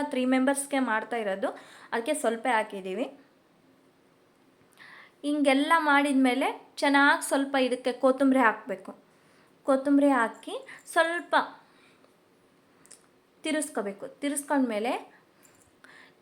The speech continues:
ಚ-, ತಿನ್ನಕ್ಕಂತೂ ತುಂಬ ಟೇಸ್ಟಿ ಇರುತ್ತೆ ಇದು.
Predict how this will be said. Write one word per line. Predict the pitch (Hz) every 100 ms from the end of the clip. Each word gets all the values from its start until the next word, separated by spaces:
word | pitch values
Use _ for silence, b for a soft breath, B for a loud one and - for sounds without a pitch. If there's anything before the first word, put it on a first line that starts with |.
| _
ಚ-, | - 302 294 B B B B B B _ _ _ _ _ _ _ _ _ _ _
ತಿನ್ನಕ್ಕಂತೂ | 320 320 370 370 330 349
ತುಂಬ | - 285 294 311 320 302
ಟೇಸ್ಟಿ | 262 277 -
ಇರುತ್ತೆ | 285 247 - 220
ಇದು. | 202 208 269 370